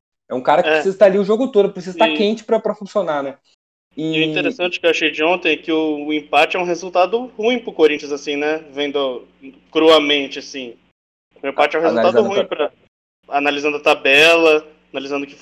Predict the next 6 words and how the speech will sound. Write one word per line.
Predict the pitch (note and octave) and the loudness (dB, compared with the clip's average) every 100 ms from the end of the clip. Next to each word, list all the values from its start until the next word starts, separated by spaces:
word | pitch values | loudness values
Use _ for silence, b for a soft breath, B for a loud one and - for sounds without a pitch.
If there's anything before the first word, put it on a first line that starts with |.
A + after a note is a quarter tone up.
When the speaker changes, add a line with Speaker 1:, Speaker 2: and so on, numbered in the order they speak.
| _ _ _ - | _ _ _ -6
Speaker 2:
é, | C3+ C3 B2+ A#2+ | -2 0 -2 -4
foi | - C3+ | -8 -10
em | |
Itaquera | C3+ C#3 C3+ C#3 C#3+ C#3+ | -4 -4 -2 0 0 0
o | |
jogo. | C3+ C3 C3+ E3 E3 E3 D#3+ | -6 -6 -2 -2 -4 -8 -12